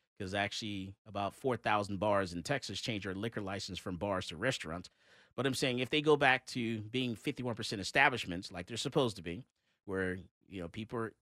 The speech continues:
they're making fifty-one percent or more of their income, you consuming alcohol on the premises,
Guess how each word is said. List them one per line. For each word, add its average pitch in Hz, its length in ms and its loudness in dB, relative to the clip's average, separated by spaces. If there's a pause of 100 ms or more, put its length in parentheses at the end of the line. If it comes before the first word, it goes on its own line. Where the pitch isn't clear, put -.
(180)
they're 120 140 2
making 117 320 -4
fifty-one 139 280 -4
percent 127 220 -4
or 117 40 -2
more 117 100 0
of 107 60 -4
their 101 120 -4
income, 127 420 0
you 98 140 -4
consuming 127 400 0
alcohol 110 320 0
on 90 60 -2
the 90 80 -6
premises, 107 560 4